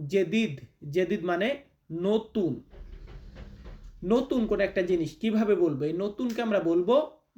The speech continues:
জেদিদ। পরবর্তী শব্দটি আছে কয়েজ, আরবি শব্দ কয়েজ,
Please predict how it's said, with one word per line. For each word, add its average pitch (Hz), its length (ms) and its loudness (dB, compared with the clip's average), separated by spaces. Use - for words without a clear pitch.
জেদিদ। 180 680 2
পরবর্তী 254 560 0
শব্দটি 175 500 0
আছে 180 320 -2
কয়েজ, 175 680 2
আরবি 160 320 -2
শব্দ 202 580 0
কয়েজ, 185 560 2